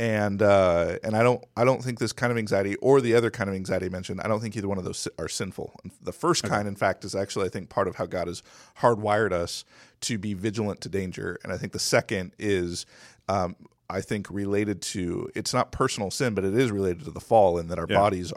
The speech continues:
Speaker 1: are not, and our brains
Speaker 2: Yeah.
Speaker 1: are not operating the way they're meant to.
Speaker 2: So the first one you should, you could say is physiological. It's like a
Speaker 1: Right.
Speaker 2: gift.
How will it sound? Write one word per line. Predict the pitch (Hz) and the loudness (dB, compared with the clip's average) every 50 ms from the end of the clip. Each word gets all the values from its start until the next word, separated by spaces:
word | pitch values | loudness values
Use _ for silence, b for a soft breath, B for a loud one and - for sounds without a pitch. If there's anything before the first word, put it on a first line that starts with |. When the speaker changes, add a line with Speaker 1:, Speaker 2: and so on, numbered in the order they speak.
| - | -8
Speaker 1:
are | 92 95 | -6 -2
not, | 92 87 82 82 - - | -2 -2 -2 -2 -4 -8
and | 98 92 | -6 -6
our | 82 | -6
brains | 85 92 90 92 90 85 85 85 92 - | -4 -2 -2 -2 -2 -4 -6 -6 -4 -2
Speaker 2:
Yeah. | 120 98 - | -2 -2 -2
Speaker 1:
are | 113 | -2
not | 107 107 104 - | 0 0 0 2
operating | - 110 - 120 101 92 95 95 | 2 2 2 2 0 -2 -2 -4
the | |
way | 90 85 85 | -2 -2 -2
they're | 80 | -4
meant | 82 85 85 - - | -6 -8 -8 -8 -4
to. | - | -2
Speaker 2:
So | 139 | 0
the | 127 | 2
first | - 214 202 - | 4 4 4 4
one | 160 143 | 4 0
you | 131 | 0
should, | - - 135 - | 0 -2 -4 -2
you | 131 120 | -2 -2
could | 127 113 | 0 2
say | 127 117 | 2 2
is | 104 - | 2 2
physiological. | - 143 127 143 117 113 113 110 101 110 110 113 | 2 4 4 6 6 6 6 4 4 0 0 0
It's | 98 - | 2 4
like | 123 101 | 4 4
a | 90 | 2
Speaker 1:
Right. | 76 76 | 2 2
Speaker 2:
gift. | 127 123 131 - - - - | 4 4 4 2 0 -8 -12